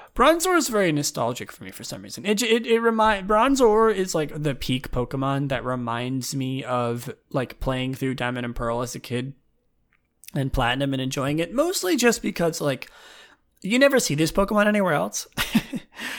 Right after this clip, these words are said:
You only ever see it, like, just when you're playing through Pokemon Diamond and Pearl or Pokemon Platinum, and you, you know, you find it in, like, Mount Coronet, and you just see Bronzor, and you're like, "Oh yeah, Bronzor.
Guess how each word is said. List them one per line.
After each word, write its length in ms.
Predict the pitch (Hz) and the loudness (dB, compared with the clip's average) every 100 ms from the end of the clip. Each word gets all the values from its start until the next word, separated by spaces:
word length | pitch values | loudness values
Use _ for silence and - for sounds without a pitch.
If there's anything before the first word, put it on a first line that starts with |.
| - - | -12 -4
You 200 | 190 202 | 0 4
only 500 | 208 233 240 220 208 | 6 6 4 2 8
ever 300 | 190 180 170 | 8 8 2
see 280 | - 151 139 | 2 0 2
it, 220 | 160 - | 0 0
like, 300 | 147 127 165 | -2 -2 -4
just 280 | 156 151 - | -2 -2 -2
when 320 | 156 151 160 | 0 2 2
you're 140 | 151 143 | 2 0
playing 460 | - 139 143 147 | 0 0 0 -4
through 300 | 143 135 139 | -4 -2 -2
Pokemon 440 | 147 123 139 127 135 | -2 -4 -2 -4 -2
Diamond 300 | 120 120 123 | -4 -4 -8
and 100 | 127 | -4
Pearl 320 | 120 143 190 | -2 0 -2
or 60 | |
Pokemon 400 | 123 120 120 113 | -2 -4 -4 -8
Platinum, 440 | 117 113 135 196 214 | -4 -4 -4 -4 -4
and 300 | 147 135 131 | -4 -4 -4
you, 140 | 131 | -6
you 100 | 156 | -4
know, 160 | 170 147 | -4 -4
you 100 | 151 | -4
find 300 | 147 117 120 | -4 -4 -2
it 100 | 139 | -4
in, 60 | 143 | -6
like, 160 | 135 143 | -6 -4
Mount 220 | 135 - | -4 -2
Coronet, 420 | 156 147 185 311 | -2 -2 -2 -4
and 200 | 208 196 | -4 -4
you 80 | 214 | -4
just 220 | 226 233 | -4 -6
see 80 | 302 | -6
Bronzor, 380 | - 453 170 131 | -4 -2 0 -2
and 80 | |
you're 100 | 135 | -4
like, 140 | 151 - | -6 -4
"Oh 40 | |
yeah, 220 | 453 311 | 0 0
Bronzor. 540 | 160 139 233 151 107 | 2 0 -2 -2 -8